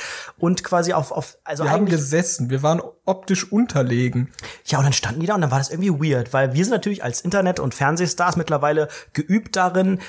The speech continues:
Speaker 1: m-, äh, Menschen quasi Autogrammwünsche und Fotos und so weiter zu geben. Das kam da halt
Speaker 2: Es
Speaker 1: nicht. Die
Speaker 2: ist
Speaker 1: wollten
Speaker 2: genau
Speaker 1: halt
Speaker 2: das
Speaker 1: Inhalt,
Speaker 2: Gegenteil.
Speaker 1: die kamen rüber, äh, äh,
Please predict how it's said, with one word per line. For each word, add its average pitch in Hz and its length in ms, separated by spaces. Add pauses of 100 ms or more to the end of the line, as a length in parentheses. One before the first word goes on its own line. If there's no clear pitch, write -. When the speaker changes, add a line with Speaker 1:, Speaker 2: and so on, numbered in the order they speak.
(140)
Speaker 1:
m-, 147 180
äh, 151 180 (360)
Menschen 156 420
quasi 143 280
Autogrammwünsche 135 960
und 131 160
Fotos 143 480
und 139 140
so 127 140
weiter 127 400 (280)
zu - 160
geben. 143 400 (120)
Das - 180
kam 208 280
da 147 80
halt 131 120
Speaker 2:
Es 135 80
Speaker 1:
nicht. 127 120
Die 175 40
Speaker 2:
ist 185 80
Speaker 1:
wollten 240 160
Speaker 2:
genau 175 100
Speaker 1:
halt 180 120
Speaker 2:
das 165 100
Speaker 1:
Inhalt, 208 220
Speaker 2:
Gegenteil. 127 300
Speaker 1:
die - 60
kamen 208 240
rüber, 208 320
äh, 175 440
äh, - 40